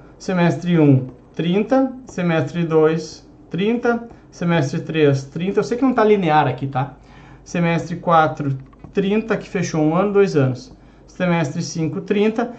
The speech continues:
E aqui, junto com o vencimento, trinta, né? Então, eu vou receber lá no final mil e trinta. Tá? É isso? Um ano, dois anos, três anos. Isso aí. Tá? Então,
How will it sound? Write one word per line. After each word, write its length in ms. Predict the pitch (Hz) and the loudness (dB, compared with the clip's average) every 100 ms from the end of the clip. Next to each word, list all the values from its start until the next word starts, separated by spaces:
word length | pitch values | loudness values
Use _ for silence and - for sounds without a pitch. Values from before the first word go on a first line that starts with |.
| - - | -20 -4
E 140 | 254 330 | 2 4
aqui, 420 | 294 - 226 208 | 4 2 0 0
junto 840 | 185 196 277 370 330 - 190 175 | 2 6 6 6 2 -2 2 2
com 180 | 175 190 | 0 0
o 40 | 170 | 2
vencimento, 840 | 175 175 226 196 220 233 285 285 - - - - - - - - - - - - - - - - | 2 0 0 2 2 2 0 -2 -6 -20 -20 -20 -20 -20 -20 -20 -20 -20 -20 -20 -20 -20 -20 -8
trinta, 380 | - 233 160 120 | 0 2 2 -2
né? 280 | 123 196 285 | -2 0 0
Então, 160 | - 190 | 0 -4
eu 140 | 208 - | -4 -2
vou 160 | 180 | 0
receber 300 | 185 185 180 | 0 0 -2
lá 160 | 185 202 | 2 2
no 60 | 190 | 2
final 360 | 202 190 220 | 2 4 4
mil 200 | 202 208 | 2 0
e 40 | 220 | -2
trinta. 440 | 196 160 139 - - - - _ _ - - - | 0 2 2 -2 -14 -18 -20 _ _ -20 -20 -4
Tá? 320 | 165 226 277 - - - - _ | 2 2 0 -10 -20 -20 -20 _
É 120 | 175 | 0
isso? 300 | 254 - 170 | 0 -2 -8
Um 160 | 180 190 | -2 0
ano, 240 | 190 220 | 2 4
dois 220 | 202 190 170 | 2 0 0
anos, 360 | 190 220 - | 0 -2 -8
três 280 | - 202 175 | -4 -2 2
anos. 220 | 131 127 | 0 0
Isso 100 | - | -2
aí. 180 | 135 - - - - _ _ _ _ - - - - - | -4 -4 -14 -20 -20 _ _ _ _ -20 -20 -20 -18 0
Tá? 380 | 175 214 269 - - _ _ _ | 6 6 6 -6 -20 _ _ _
Então, 260 | - 202 - | 0 0 0